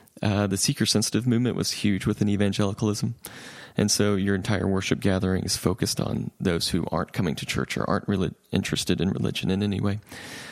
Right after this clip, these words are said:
And at that time, I was, I was enamored by that. I was really interested in how that might, uh, bring more people to, uh, Christ. And so, um, worked in a number of those settings. And I remember s-, spending, like,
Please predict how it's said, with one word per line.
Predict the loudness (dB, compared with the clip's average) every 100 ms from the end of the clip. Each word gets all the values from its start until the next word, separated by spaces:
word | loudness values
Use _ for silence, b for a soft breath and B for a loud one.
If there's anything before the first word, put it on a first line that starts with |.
| B B
And | 2 4 2 0 -4 -4
at | 0 2
that | 2
time, | 2 2 2
I | 2
was, | 0 0 -2 -4 -2
I | 0 2
was | 2 0
enamored | 0 2 0
by | -2
that. | -4 -6 -6
I | -4
was | -2 -2
really | -2 -2
interested | -2 -4 -2 -2 -2 -4
in | -4
how | -2 -2 -4
that | -4 -6
might, | -6 -6 -8 _ _ _ _ _ _ _ _ -10 B B B B
uh, | -2 0
bring | 2 2
more | 2 0
people | 0 2 2 0
to, | -2 0 2 2 0 -2 -4
uh, | -2 0
Christ. | 0 0 0 -2 -8 B B B B B B -2
And | 0 2
so, | 2 2 2 2 -4 0
um, | 2 2 2 0 -4 -4
worked | 2 2 2
in | 0 2 2
a | 2
number | 2 2
of | 2
those | 0 2
settings. | 2 2 2 2 0
And | -2 -4 _ -8 -2
I |
remember | 0 2 0
s-, | -2 -4 -8 -6
spending, | -2 0 2 0
like, | 0 -4